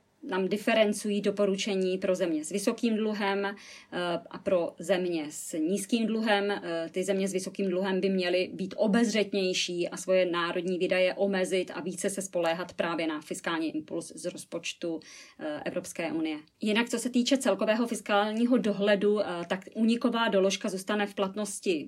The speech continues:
až do té doby, než se hospodářská úroveň vrátí, eh, na úroveň před krizí. Eh, to lze očekávat, eh, v průběhu roku dva tisíce dvacet dva. Eh, to znamená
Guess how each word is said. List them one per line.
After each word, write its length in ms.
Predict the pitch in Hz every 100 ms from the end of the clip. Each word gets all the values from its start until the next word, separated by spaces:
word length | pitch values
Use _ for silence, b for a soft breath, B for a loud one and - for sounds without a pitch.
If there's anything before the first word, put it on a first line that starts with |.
| -
až 140 | 165 -
do 120 | 196
té 180 | 208 208
doby, 220 | 202 208
než 220 | 196 190
se 360 | - 196 165 143 156
hospodářská 680 | 175 - 202 196 196 190 -
úroveň 560 | 185 196 190 160 143 -
vrátí, 680 | 156 180 185 185 180 180
eh, 60 | 175 165 156 151
na 360 | 151 156 151 - - - -
úroveň 420 | 214 208 202 160
před 220 | 143 196 -
krizí. 640 | 214 214 226 226 233 269 B B B B
Eh, 280 | 185 180 180
to 120 | 190
lze 200 | 196 202
očekávat, 640 | - 196 190 185 190 190 196
eh, 180 | 170
v 80 | -
průběhu 440 | - 175 185 202 190
roku 160 | - 190
dva 120 | 185
tisíce 400 | 180 170 185 208
dvacet 340 | 180 180 - 185
dva. 420 | 160 160 151 - B B B B
Eh, 200 | - 180
to 100 | 180
znamená 640 | 196 185 180 180 180 180